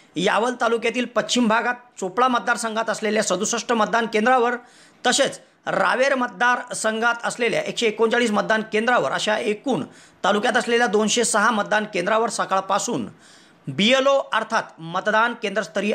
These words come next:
अधिकारी उपस्थित राहून नवमतदारांचे अर्ज स्वीकारणार आहेत. तेव्हा या दोन दिवसीय विशेष मोहीममध्ये ज्या तरुणांचे वय एक जानेवारी दोन हजार एकवीस रोजी अठरा वर्ष पूर्ण होत असेल त्यांनी मतदान केंद्रावर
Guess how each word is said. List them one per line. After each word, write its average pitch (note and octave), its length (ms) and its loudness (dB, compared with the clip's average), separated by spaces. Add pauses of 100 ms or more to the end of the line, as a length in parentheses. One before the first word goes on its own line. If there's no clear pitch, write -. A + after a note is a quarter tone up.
अधिकारी F#3+ 360 2
उपस्थित F3+ 480 -6
राहून D#3+ 320 0 (500)
नवमतदारांचे A#3 1120 0
अर्ज F#3+ 200 0
स्वीकारणार F3+ 580 -2
आहेत. B2+ 220 -6 (680)
तेव्हा G#3 260 4
या A3 380 2 (120)
दोन G#3 300 -4
दिवसीय B3 300 -2
विशेष A3 300 0
मोहीममध्ये G#3 580 2 (120)
ज्या G3 120 2 (100)
तरुणांचे G#3+ 500 0
वय G3+ 320 2 (560)
एक B3+ 240 4
जानेवारी A#3+ 380 0
दोन A#3 160 0
हजार A3 180 2
एकवीस A3 300 -4
रोजी A3 220 0
अठरा G3 300 0
वर्ष G#3+ 240 2
पूर्ण G3+ 260 -4
होत F#3 220 0
असेल G#3 300 2
त्यांनी G#3 380 0 (480)
मतदान A#3 440 0 (120)
केंद्रावर A#3+ 520 -2